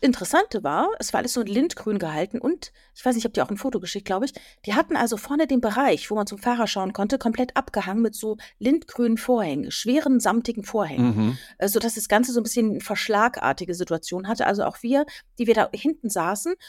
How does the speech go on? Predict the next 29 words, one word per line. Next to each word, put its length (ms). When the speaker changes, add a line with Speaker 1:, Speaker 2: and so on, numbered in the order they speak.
Speaker 1:
du 80
musst 320
wissen, 280
es 100
gab 180
ein 60
Oberdeck 460
und 60
es 80
gab 180
ein 40
Unterdeck. 420
Ich 180
saß 200
also 200
Speaker 2:
Mhm. 60
Speaker 1:
unten 300
und, 420
äh, 120
das 200
war 80
nicht 160
besonders 540
viel, 260
es, 160
glaub 200
ich, 120
gab 180
vielleicht 420